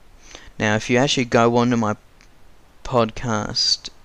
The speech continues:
oh, no, you can't really do that. But if you follow me on Instagram, which I think most of my viewers do, then, um, you can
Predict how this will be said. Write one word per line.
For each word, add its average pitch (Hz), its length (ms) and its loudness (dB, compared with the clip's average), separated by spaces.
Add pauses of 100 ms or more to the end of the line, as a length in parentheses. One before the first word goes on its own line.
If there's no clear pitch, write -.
(580)
oh, 50 400 -8
no, 110 260 -4
you 104 80 -6
can't 123 240 -4
really 107 180 -6
do 127 220 -6
that. 104 220 -4 (2500)
But 131 100 4
if 127 120 2
you 151 80 0
follow 190 280 4
me 135 100 4
on 113 100 2
Instagram, 110 560 0
which 110 180 -4
I 110 60 -2
think 110 180 -4
most 110 360 0
of 120 60 0
my 104 120 -2
viewers 101 320 -6
do, 101 320 -4
then, 98 280 -6 (1600)
um, 85 440 -4 (1120)
you 110 140 -8
can 95 440 -8